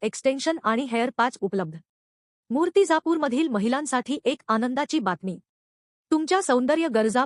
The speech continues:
पूर्ण करण्यासाठी निशा युनिक ब्युटी पार्लरने आता एक पाऊल पुढे टाकले आहे.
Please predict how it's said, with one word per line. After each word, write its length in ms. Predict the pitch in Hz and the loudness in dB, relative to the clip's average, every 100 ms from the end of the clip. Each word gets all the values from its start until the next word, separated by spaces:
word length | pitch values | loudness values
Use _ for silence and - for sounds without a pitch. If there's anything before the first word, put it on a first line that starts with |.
| - | 0
पूर्ण 280 | 285 370 392 | -2 0 0
करण्यासाठी 540 | 262 233 240 233 240 262 | 0 2 0 -2 -2 -2
निशा 320 | 220 214 254 | -2 0 0
युनिक 360 | 214 208 262 | 0 0 -2
ब्युटी 280 | 196 220 285 - | -2 -2 -2 0
पार्लरने 440 | 202 220 226 247 - | 0 2 0 -2 0
आता 280 | 196 254 262 | 0 0 0
एक 140 | 233 - | 0 0
पाऊल 220 | 214 254 285 | 0 0 0
पुढे 200 | 233 220 | 0 2
टाकले 280 | 247 185 185 | 0 -2 -2
आहे. 260 | 170 165 | -2 -4